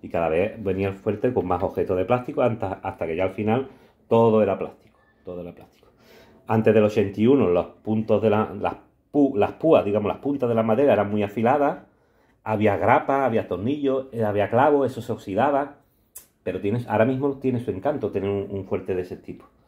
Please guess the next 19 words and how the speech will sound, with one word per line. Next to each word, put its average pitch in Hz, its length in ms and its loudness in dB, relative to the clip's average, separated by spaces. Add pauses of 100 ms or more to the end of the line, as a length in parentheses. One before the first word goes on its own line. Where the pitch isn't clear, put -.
(320)
¿eh? - 80 -18 (300)
Y 95 100 -8
total-, 82 340 -4
estaba 82 280 -2
totalmente 87 420 -4
prohibido. 101 360 -4 (840)
Antiguamente, 90 800 -4
eh, 87 100 -8
a 98 80 -10
partir 95 260 -4
del 104 80 0
ochenta 98 320 -4
y 87 100 -4
uno. 87 120 -4
Entonces, 82 280 -4
si - 100 -8
encontráis 90 460 0
un 127 120 0
fuerte 90 460 -6